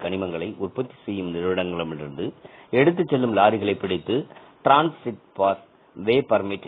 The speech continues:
இல்லை என்று லாரி உரிமையாளர்கள், ஓட்டுநர்கள் மீது பதிவு செய்து கைது செய்யப்பட்டு அபராதம் விதிக்கப்படுகிறது. கிரஷர்களில் இருந்து செயற்கை மணல், ஜல்லி, சிப்ஸ் ஆகிய கனிமங்களை லாரிகள் எடுத்துச் செல்வதற்கு டிரான்சிட் பாஸ், வே பர்மிட் இருக்க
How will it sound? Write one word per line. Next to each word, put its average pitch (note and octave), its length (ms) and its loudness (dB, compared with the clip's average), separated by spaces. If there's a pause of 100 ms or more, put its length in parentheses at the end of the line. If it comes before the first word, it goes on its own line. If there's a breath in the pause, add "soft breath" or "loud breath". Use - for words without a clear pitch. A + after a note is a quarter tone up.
(160)
இல்லை F#2+ 180 -2 (160)
என்று F2+ 140 -6 (120)
லாரி G#2 220 4 (100)
உரிமையாளர்கள், F2 600 -4
ஓட்டுநர்கள் F2 480 -6
மீது D2+ 200 -10 (680 soft breath)
பதிவு D#3+ 300 4 (100)
செய்து B2+ 260 -4 (360)
கைது C3+ 320 -2
செய்யப்பட்டு F#2 460 -8 (200)
அபராதம் A2+ 420 2 (160)
விதிக்கப்படுகிறது. C#2 680 -12 (560 soft breath)
கிரஷர்களில் G2 680 0
இருந்து F2+ 300 -6 (220)
செயற்கை G#2+ 420 2
மணல், F2 220 -2 (180)
ஜல்லி, F#2+ 280 -2 (140)
சிப்ஸ் G#2+ 260 -10 (100)
ஆகிய F#2+ 280 0
கனிமங்களை F2+ 440 -2 (500 loud breath)
லாரிகள் C#3+ 480 6
எடுத்துச் A#2 280 -8
செல்வதற்கு G2 480 -6 (300)
டிரான்சிட் A#2+ 420 -2 (200)
பாஸ், G2 220 0 (480 soft breath)
வே C3+ 100 4 (140)
பர்மிட் G2+ 420 0
இருக்க G#2+ 200 -4